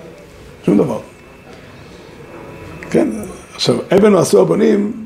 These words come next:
בגלל שבדרך כלל, זה, זה קצת, אני אומר בתור, אה, וורט, בדרך כלל שמגיעה אבן כזו לבונים, הם לא זורקים אותה רחוק.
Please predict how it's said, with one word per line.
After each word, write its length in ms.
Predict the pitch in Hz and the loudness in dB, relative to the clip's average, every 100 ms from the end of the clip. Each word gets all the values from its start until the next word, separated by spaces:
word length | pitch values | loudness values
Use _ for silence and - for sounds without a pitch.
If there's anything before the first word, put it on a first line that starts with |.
| - | -6
בגלל 260 | 147 143 | -4 -4
שבדרך 680 | 135 139 113 - 131 190 - | 0 0 0 -2 2 2 2
כלל, 240 | 190 190 135 | 2 2 2
זה, 200 | 127 120 | 0 -2
זה 180 | - 113 | -4 -8
קצת, 340 | - 110 104 | -6 -6 -4
אני 120 | 101 | -4
אומר 160 | 104 107 | -4 -2
בתור, 380 | 104 - 104 101 | -2 -2 -2 0
אה, 160 | 98 95 | -2 0
וורט, 280 | 123 123 - - - - - - - | 0 0 -4 -16 -20 -20 -20 -16 -4
בדרך 260 | 135 165 165 | 0 2 4
כלל 140 | 170 | 2
שמגיעה 1600 | - 131 110 - - 95 98 92 - - - - - 120 123 160 | 2 0 0 -4 -8 -12 -14 -16 -16 -16 -14 -12 -8 -2 2 4
אבן 140 | 151 156 | 4 2
כזו 260 | 131 117 147 | 0 2 2
לבונים, 500 | 123 120 175 170 135 | 2 0 2 2 0
הם 100 | 123 | 0
לא 80 | |
זורקים 320 | 147 160 147 139 | 2 0 2 2
אותה 160 | 110 | 2
רחוק. 400 | 117 - 104 - | 0 0 -2 -4